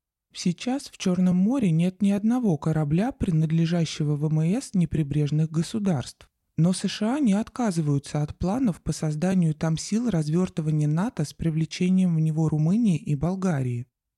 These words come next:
Турок беспокоит то, что в Черном море может быть создана ситуация, допускающая вероятность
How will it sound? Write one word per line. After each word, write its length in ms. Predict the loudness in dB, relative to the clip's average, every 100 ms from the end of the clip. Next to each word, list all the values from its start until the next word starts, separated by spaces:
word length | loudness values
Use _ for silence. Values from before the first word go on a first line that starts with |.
| -2
Турок 360 | 0 0 0
беспокоит 680 | -2 -2 -4 -4 0 -2 -2
то, 260 | -2 -2 -4
что 240 | -14 -10 -8
в 80 | -4
Черном 380 | 0 2 4
море 300 | 4 2 2
может 320 | 2 2 0 -2
быть 220 | -4 -6
создана 540 | -4 -2 0 0 0
ситуация, 800 | -2 -6 -2 -2 -2 -6 -4 -2
допускающая 840 | -2 -6 -6 -4 -2 0 -2 -2
вероятность 720 | 0 0 0 0 0 0 -2